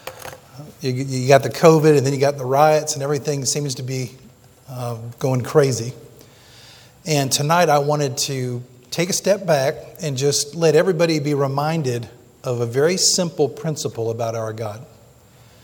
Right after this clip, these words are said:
Uh, it's one thing to go through and have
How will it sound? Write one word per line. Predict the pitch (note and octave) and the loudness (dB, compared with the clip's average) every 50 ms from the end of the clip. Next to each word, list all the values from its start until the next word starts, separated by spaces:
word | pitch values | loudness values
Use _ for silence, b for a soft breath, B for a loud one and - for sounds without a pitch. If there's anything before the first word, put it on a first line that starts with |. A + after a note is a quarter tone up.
| b b b b b b b b b b b - | b b b b b b b b b b b 0
Uh, | C3 B2 C3+ | 0 0 2
it's | D#3 C#3+ - - | 0 -2 0 2
one | E3 F3 F3 E3+ | 2 2 2 2
thing | - F3+ F3 D#3 | 2 0 0 0
to | - C#3+ | -2 4
go | C3 D3+ D#3+ D#3+ D3+ | 6 6 6 6 4
through | - - E3 D#3+ D#3+ D#3+ D#3 C#3+ | -2 -4 -4 -2 -2 0 0 -2
and | C3 B2+ A2+ | -2 -4 -4
have | A2 C#3+ C3+ C3+ C3+ B2+ A#2+ - - - | -4 -2 -2 0 -2 -2 -6 -10 -10 -12